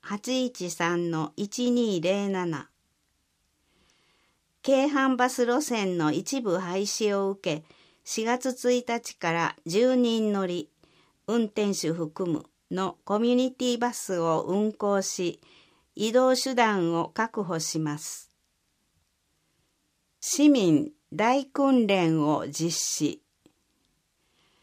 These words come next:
今そこにある危機を意識しよう。問い合わせ先、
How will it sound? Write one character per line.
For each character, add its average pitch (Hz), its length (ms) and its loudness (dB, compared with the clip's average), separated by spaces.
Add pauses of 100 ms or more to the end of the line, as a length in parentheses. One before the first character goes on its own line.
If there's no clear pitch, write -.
(440)
今 233 420 4
そ 190 240 0
こ 262 160 0
に 240 240 4
あ 233 120 4
る 185 360 -4
危 269 200 -2
機 190 220 -2
を 151 320 0
意 247 100 0
識 233 420 -2
し 160 260 -2
よ 156 440 0
う。 - 40 -20 (2750)
問 214 240 2
い 208 60 2
合 196 80 2
わ 196 120 0
せ 190 160 -4
先、 165 520 -8